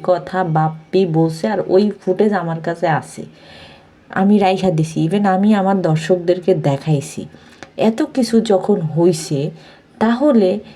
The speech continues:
কেন হেডোমালা মানুষরা চুপ করে থাকবে ভাই? যার হেডম আছে সে তো ঝাঁপায়া পড়বে। দেখেন একটা জিনিস,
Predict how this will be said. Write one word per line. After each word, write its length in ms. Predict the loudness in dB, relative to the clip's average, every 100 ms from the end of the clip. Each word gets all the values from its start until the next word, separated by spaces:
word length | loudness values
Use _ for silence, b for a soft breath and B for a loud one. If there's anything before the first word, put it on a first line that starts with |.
| B -18 0
কেন 340 | 2 2 -2
হেডোমালা 600 | 0 4 4 4 4 4
মানুষরা 520 | 4 2 2 -2 -2 -4
চুপ 140 | -4 -8 -4
করে 180 | 0 0 -2
থাকবে 380 | -2 0 0 -2 -2
ভাই? 180 | 2 2 0 -12 B B B B B
যার 320 | -2 0 0
হেডম 420 | 2 4 4 4 0
আছে 200 | -2 -6
সে 260 | 2 2
তো 160 | 4 2
ঝাঁপায়া 460 | 2 -4 4 4
পড়বে। 320 | 4 0 0 0
দেখেন 340 | 0 0 0
একটা 260 | 0 2 2
জিনিস, 480 | 2 0 -2 -6